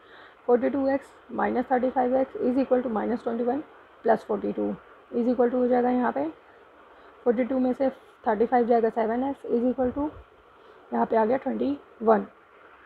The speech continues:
प्लस फ़ोर्टी टू माइनस ट्वेंटी वन is equal to ट्वेंटी वन। Then x is equal to हो जाएगा ट्वेंटी वन upon में seven, means seven one जा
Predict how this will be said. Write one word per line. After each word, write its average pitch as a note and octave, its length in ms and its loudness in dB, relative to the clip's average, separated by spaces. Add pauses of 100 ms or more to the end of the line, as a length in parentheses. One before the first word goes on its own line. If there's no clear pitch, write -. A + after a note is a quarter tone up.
(220)
प्लस A#3 160 6
फ़ोर्टी B3 240 0
टू D4+ 100 -4
माइनस A#3 320 -4
ट्वेंटी A3+ 200 -4
वन C4 160 -2
is A#3+ 160 -2
equal A3 200 0
to C4 120 -8
ट्वेंटी A3+ 240 -2
वन। A3 320 -2
Then A#3 160 2
x A#3+ 200 -4
is A3+ 100 0
equal A3+ 160 0
to A3 40 0
हो A#3 80 4
जाएगा A#3 180 4
ट्वेंटी A3+ 240 -2
वन G#3+ 140 -2
upon G#3 260 -4
में G3+ 60 -4
seven, A3 400 -4
means C#4+ 200 -6
seven G#3+ 260 -2
one G#3+ 120 -2
जा G#3+ 140 0